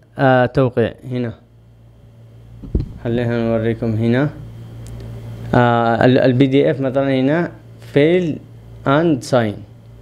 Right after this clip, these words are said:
تمام؟ تجي من هنا sign yourself، تعمل إضافة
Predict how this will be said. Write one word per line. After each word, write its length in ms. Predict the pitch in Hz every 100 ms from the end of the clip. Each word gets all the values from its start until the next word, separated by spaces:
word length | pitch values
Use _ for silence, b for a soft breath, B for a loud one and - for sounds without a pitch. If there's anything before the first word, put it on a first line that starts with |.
| - - - -
تمام؟ 300 | 120 131 160 - - - - B B B B B - - -
تجي 240 | 143 151
من 160 | 165 151 147
هنا 300 | 147 165 185 - - - - - - - -
sign 360 | - 147 160 151
yourself، 480 | 139 123 - 147 180 - - - - - - - - - - - - - - - - - - - - - - - - - - - - - - - 117
تعمل 340 | 139 135 165 156
إضافة 540 | 143 156 156 185 190